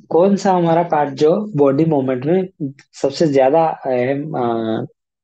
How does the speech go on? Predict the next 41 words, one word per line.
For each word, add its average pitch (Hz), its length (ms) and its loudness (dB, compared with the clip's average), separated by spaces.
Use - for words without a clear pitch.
न-, 117 300 -4
निभाता 117 540 0
है, 101 180 -2
वो 143 200 2
क्या 160 240 0
है, 214 220 -2
अस्थि। - 560 -6
पहले 135 180 0
तो 147 120 -2
अस्थि 156 320 0
movement 165 360 0
होगा, 156 240 -2
फिर 147 120 -2
जब 147 180 0
बाकी 147 260 -2
structure 143 380 -4
तो 147 100 -2
उसके 139 220 -2
साथ 131 220 -2
होगा 123 240 -2
ही। 113 200 -4
तो 175 80 0
विक्षेपणम 190 680 0
च 185 60 0
गात्राणाम 131 640 -2
में 139 120 -2
इसमें 175 560 0
ये 196 120 4
word 196 260 2
से 196 120 -4
क्या 208 160 0
प्रतीत 147 340 -2
होता 120 140 0
है, 123 80 2
थोड़ा 160 240 0
ज्यादा, 160 500 0
जिसका 156 340 0
importance 170 680 0
सबसे 175 240 0
ज्यादा 151 420 0
है, 180 180 -2